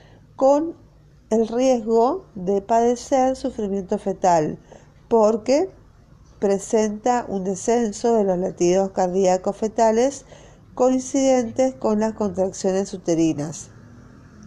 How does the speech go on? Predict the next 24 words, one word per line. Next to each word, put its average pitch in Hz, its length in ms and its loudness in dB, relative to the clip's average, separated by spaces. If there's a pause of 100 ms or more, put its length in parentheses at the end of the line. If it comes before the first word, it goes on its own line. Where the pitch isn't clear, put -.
(1080)
Y 226 100 0
la 226 240 4
prueba 254 420 6
de 175 140 2
tolerancia, 180 1120 0
eh, 165 840 2 (380)
a 170 100 -2
la 160 300 0
con-, 175 300 -4
a 185 60 -2
las 170 180 -4
contracciones 170 760 -4
negativa 214 880 0 (400)
indica 269 480 -2
que 277 80 -2
el 254 80 0
feto 254 420 0
tolera 208 480 2
la 202 80 0
hipoxemia 185 680 -6
fisiológica 214 920 -6
de 196 140 -6
las 190 160 -10
contracciones. 175 1200 -6